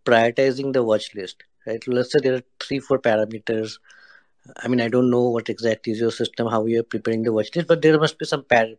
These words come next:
parameters on the basis of which you are filtering the watch list. And when you are doing that, you should have a prioritization mechanism as well. The one to, you should be able to rank them. Okay, this is my first priority. So if any signals come, I'll be trading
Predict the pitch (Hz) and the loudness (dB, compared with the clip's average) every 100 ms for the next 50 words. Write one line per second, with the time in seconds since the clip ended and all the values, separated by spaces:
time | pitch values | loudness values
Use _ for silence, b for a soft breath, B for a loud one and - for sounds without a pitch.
0 | _ 113 113 123 127 123 120 117 113 110 | _ -4 -4 -6 -6 -10 -12 -10 -10 -4
1 | 120 113 - b b b b b b b | -2 -2 -8 b b b b b b b
2 | _ _ 120 120 - 120 120 120 107 120 | _ _ 0 0 4 2 4 0 4 2
3 | 120 117 107 110 - 107 110 - - b | 4 2 2 0 -6 -10 -10 -14 -20 b
4 | b - 117 131 160 160 127 151 180 160 | b -4 2 4 4 2 2 2 4 2
5 | 165 165 175 175 170 175 170 - 127 123 | 0 -4 0 2 4 4 2 0 0 0
6 | 147 143 143 156 135 127 131 127 120 120 | -2 -2 -2 -4 -10 -8 -6 -6 -8 -10
7 | 120 104 104 85 _ _ _ _ 120 113 | -10 -12 -16 -18 _ _ _ _ -10 0
8 | 123 120 135 - _ - 123 131 139 139 | 2 0 -4 -12 _ -20 -14 -12 -6 2
9 | 139 131 135 123 120 123 113 95 85 - | 2 2 2 4 4 2 -2 -8 -10 -20
10 | 107 117 123 135 120 123 - 127 - 117 | -10 -6 -4 -6 -4 -4 -2 -4 -2 -4
11 | 101 107 101 117 107 - - _ _ _ | -4 -10 -14 -12 -10 -14 -20 _ _ _
12 | _ _ _ 113 127 123 131 131 127 135 | _ _ _ -6 0 2 4 4 4 2
13 | 135 135 139 123 123 123 123 - 117 110 | 2 2 4 2 2 0 -2 0 0 0
14 | 120 | -2